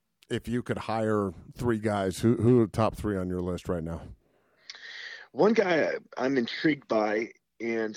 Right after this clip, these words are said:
Speaker 2: the, the thing that scares me here is his head coaching experience is pretty limited, but Ryan Day, Ohio State's offensive coordinator,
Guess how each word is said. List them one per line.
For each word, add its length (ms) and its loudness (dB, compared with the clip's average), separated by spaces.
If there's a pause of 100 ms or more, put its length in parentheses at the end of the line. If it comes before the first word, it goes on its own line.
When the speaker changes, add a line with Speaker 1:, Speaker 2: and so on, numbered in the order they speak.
(100)
Speaker 2:
the, 140 0
the 180 -6
thing 240 -2
that 120 0
scares 320 -2
me 80 -6
here 180 0
is 140 -2
his 460 -4
head 200 -2
coaching 380 -2
experience 460 -6
is 100 -10
pretty 240 -2
limited, 420 0
but 160 -2
Ryan 320 0
Day, 280 4 (280)
Ohio 280 0
State's 280 -2
offensive 480 -12
coordinator, 520 -4